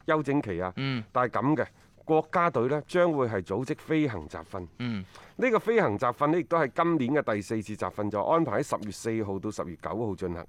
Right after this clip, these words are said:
Speaker 2: 嗯。
Speaker 1: 呢個一個時間點就啱啱好呢，就係打完第一輪嘅賽事，你唞一個禮拜先。
Speaker 2: 係。
Speaker 1: 然之後喺國家隊嗰度做下啲恢復嘅訓練啊，操返一兩課啊。
Speaker 2: 嗯。
Speaker 1: 咁然之後你又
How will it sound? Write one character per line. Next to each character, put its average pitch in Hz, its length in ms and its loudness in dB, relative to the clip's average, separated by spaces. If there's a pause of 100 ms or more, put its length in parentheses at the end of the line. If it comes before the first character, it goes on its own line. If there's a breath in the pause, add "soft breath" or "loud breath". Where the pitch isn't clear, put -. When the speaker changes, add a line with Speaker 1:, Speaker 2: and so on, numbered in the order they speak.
Speaker 2:
嗯。 123 280 -2 (360 loud breath)
Speaker 1:
呢 247 140 2
個 208 160 4
一 220 60 0
個 208 80 2
時 - 260 -8
間 143 240 2
點 120 260 -2 (160)
就 127 120 -2
啱 131 60 -2
啱 214 440 4
好 135 220 2
呢， 196 80 2 (360 loud breath)
就 139 120 -4
係 131 180 2 (140)
打 156 140 4
完 214 80 6
第 165 60 6
一 123 140 4
輪 143 160 2
嘅 98 120 0
賽 104 200 -2
事， - 180 -12 (100)
你 95 100 -6
唞 95 260 -6
一 107 80 -4
個 104 80 -8
禮 85 140 -4
拜 78 160 -6
先。 82 200 -10 (120)
Speaker 2:
係。 107 240 -4 (180 loud breath)
Speaker 1:
然 135 260 4
之 208 160 4
後 151 200 6
喺 170 200 0
國 151 200 4
家 170 160 4
隊 143 120 4
嗰 151 120 4
度 123 180 4
做 110 240 -2
下 117 100 0
啲 139 220 -4
恢 143 140 2
復 117 160 -6
嘅 113 100 -2
訓 113 260 -2
練 104 240 -2
啊， 113 200 2
操 147 240 0
返 143 180 2
一 143 60 2
兩 104 260 2
課 101 240 -2
啊。 98 100 -4 (120)
Speaker 2:
嗯。 123 280 -6
Speaker 1:
咁 123 240 -2
然 82 100 -4
之 131 100 -6
後 120 100 -2
你 101 100 -2
又 101 60 -4